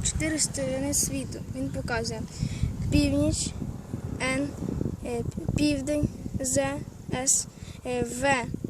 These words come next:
В, е, це захід і Є, це схід. Він має бути з градусною мірою триста шістдесят градусів.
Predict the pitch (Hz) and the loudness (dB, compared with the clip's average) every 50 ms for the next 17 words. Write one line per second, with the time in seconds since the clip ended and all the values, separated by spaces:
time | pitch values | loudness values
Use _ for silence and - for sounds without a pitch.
0 | - - - - 262 254 254 247 269 285 294 302 294 320 339 370 370 - - - | -6 -6 -2 0 0 0 0 0 0 0 2 2 2 2 2 2 0 -4 -6 -10
1 | - - - - - 294 277 277 277 277 269 269 262 262 - 294 277 262 247 247 | -10 -10 -10 -4 0 2 4 4 4 4 4 2 2 2 4 4 6 6 4 2
2 | 254 - - - - 262 - 294 311 - 359 359 349 - - - 269 269 247 240 | 0 -4 -2 0 4 6 6 6 6 4 2 2 0 0 -2 -2 -2 -2 -2 0
3 | 247 262 277 302 311 - - - - - - - - - - - - - - - | 2 4 4 4 4 2 2 2 2 2 4 4 2 2 2 0 0 -2 -2 -2
4 | - - - - - - - - - - - - - - - - - - 302 320 | 0 -2 -2 -4 -4 -4 -4 -4 -4 -4 -4 -2 -2 0 0 0 0 2 4 4
5 | 320 311 311 311 311 302 294 277 262 277 302 302 - - 285 262 254 247 - - | 6 6 6 6 6 6 4 2 2 0 0 0 2 2 2 2 2 -2 -4 -8
6 | - - - - 254 247 247 254 269 285 285 269 285 294 302 294 285 294 - - | -8 -6 -4 -2 0 2 2 4 4 4 4 4 6 4 4 4 4 2 2 2
7 | 285 277 269 262 262 262 262 269 294 311 320 330 349 349 - - 294 285 311 311 | 2 2 2 2 2 2 2 4 4 4 4 2 0 0 0 0 0 2 2 2
8 | - 302 - - - 294 285 277 277 269 269 247 233 214 - 226 - - - | 2 4 4 4 4 4 4 4 4 2 2 2 2 2 2 0 0 0 -2